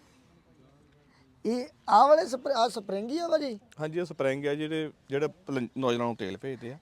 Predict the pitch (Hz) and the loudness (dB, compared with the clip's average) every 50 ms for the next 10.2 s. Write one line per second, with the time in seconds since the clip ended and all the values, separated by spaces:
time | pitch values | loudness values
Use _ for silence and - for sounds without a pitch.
0 | _ - 262 277 277 262 294 269 285 285 240 269 285 285 240 247 240 - 220 226 | _ -4 -2 0 2 2 2 2 0 0 0 2 2 2 2 0 -4 -2 -2 -2
1 | 226 233 220 247 240 247 254 226 - - 226 208 202 190 190 185 220 277 233 240 | 0 0 0 -2 -2 -2 -4 -6 -4 -2 0 0 2 2 2 2 2 2 0 0
2 | 277 302 339 330 311 320 320 262 233 220 226 233 220 220 - - _ - - - | 0 0 0 0 -2 0 0 0 0 2 2 2 2 0 -2 -6 _ -20 -14 -12
3 | 131 - - 156 143 139 127 110 107 107 117 90 78 - _ - _ - 277 277 | -12 -10 -10 -10 -10 -10 -10 -14 -14 -16 -16 -18 -20 -20 _ -20 _ -12 -4 -2
4 | 269 285 277 240 175 - - 190 165 139 143 131 120 113 110 - 113 107 101 - | 0 2 2 0 0 -2 -2 -2 -2 -2 -4 -10 -10 -12 -14 -14 -14 -14 -14 -16
5 | 85 - - 85 - 98 - 120 120 110 104 98 101 107 107 120 123 - 110 101 | -18 -20 -18 -18 -16 -14 -10 -10 -10 -10 -10 -10 -10 -12 -12 -14 -14 -10 -8 -8
6 | 104 98 95 104 98 92 101 139 - _ _ - - - - 190 165 170 170 175 | -8 -8 -10 -12 -12 -12 -14 -16 -16 _ _ -20 -20 -20 -12 -6 -2 0 0 0
7 | 165 175 165 160 156 147 147 139 - - - 131 113 110 - - - - - - | 0 -2 -4 -8 -8 -8 -10 -14 -16 -16 -14 -12 -12 -12 -12 -16 -18 -14 -8 -4
8 | 180 170 160 156 147 139 131 156 156 139 156 160 143 135 127 - _ _ _ _ | -2 -2 -2 -2 -4 -6 -6 -6 -6 -4 -4 -4 -4 -6 -10 -12 _ _ _ _
9 | _ - 143 156 160 156 - 175 170 - 151 139 131 131 135 135 - 143 139 139 | _ -2 0 0 0 0 -2 -4 -6 -6 -6 -6 -6 -6 -8 -8 -8 -8 -8 -6
10 | 139 143 147 143 | -8 -8 -10 -12